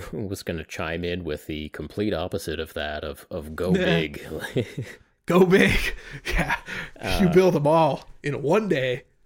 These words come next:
Speaker 2: <laughs> You
Speaker 1: Yeah.
Speaker 2: at least get 'em primed.
Speaker 1: Yeah, find, uh, whatever, whatever trick or gimmick will, will get you happily painting, I think is a good thing. And something I was gonna mention is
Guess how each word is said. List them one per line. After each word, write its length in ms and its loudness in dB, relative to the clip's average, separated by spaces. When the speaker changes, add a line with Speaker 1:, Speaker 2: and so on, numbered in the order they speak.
Speaker 2:
<laughs> 340 -20
You 140 -4
Speaker 1:
Yeah. 60 2
Speaker 2:
at 180 -2
least 200 0
get 140 2
'em 80 -4
primed. 540 -4
Speaker 1:
Yeah, 240 -2
find, 480 -2
uh, 520 -2
whatever, 760 0
whatever 600 2
trick 540 -4
or 140 0
gimmick 500 -2
will, 540 -2
will 120 -4
get 240 -4
you 180 -2
happily 500 -4
painting, 600 -2
I 100 -6
think 200 -6
is 100 -6
a 60 -6
good 220 -4
thing. 360 -2
And 420 -4
something 340 -4
I 40 -2
was 160 -6
gonna 180 -4
mention 640 -6
is 580 -6